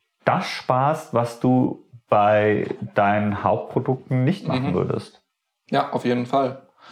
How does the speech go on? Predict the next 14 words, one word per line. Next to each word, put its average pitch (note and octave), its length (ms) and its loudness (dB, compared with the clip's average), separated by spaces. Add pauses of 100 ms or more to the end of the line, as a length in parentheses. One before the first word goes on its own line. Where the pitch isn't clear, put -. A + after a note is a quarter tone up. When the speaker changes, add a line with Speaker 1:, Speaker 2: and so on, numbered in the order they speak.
(240)
Speaker 2:
Ähm, C#3 240 2
bei C3 120 4
Brot D#3+ 440 0
ist E3 180 -2
es E3 60 -6
tatsächlich D#3 460 -6
bei C3+ 80 0
mir C3 160 2
so, C3 160 2
ich C3 120 -4
kauf B2+ 220 -2
selber C3+ 260 0
abgepacktes E3 600 -4
Brot, D#3 360 -2